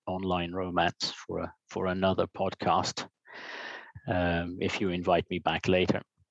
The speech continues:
But Roger was in Canada, I was in Oslo, and later in Copenhagen. We never worked on the,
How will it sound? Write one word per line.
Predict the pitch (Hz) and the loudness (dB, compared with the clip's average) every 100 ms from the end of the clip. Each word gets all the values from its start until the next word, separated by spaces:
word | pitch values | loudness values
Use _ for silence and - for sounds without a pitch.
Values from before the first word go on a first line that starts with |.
| _ - - - - - - - - | _ -20 -12 -8 -6 -6 -10 -10 4
But | 160 156 - _ _ _ _ _ _ _ _ - - | 6 6 2 _ _ _ _ _ _ _ _ -8 2
Roger | 139 196 202 | 6 8 8
was | 180 160 | 6 6
in | 156 | 4
Canada, | - 165 170 156 156 156 | 4 6 6 8 8 6
I | 135 143 | 6 4
was | 143 135 | 4 2
in | 127 | 2
Oslo, | 127 131 131 127 127 | 4 4 4 4 2
and | 110 | 2
later | 107 117 120 113 | 4 4 0 -8
in | 104 | -6
Copenhagen. | 120 113 104 107 107 110 107 104 | -6 -6 -2 2 2 2 0 -2
We | 104 | 0
never | 117 123 107 | 2 2 0
worked | 107 104 - | -2 -2 -4
on | 107 95 | -10 -4
the, | 95 87 | 0 0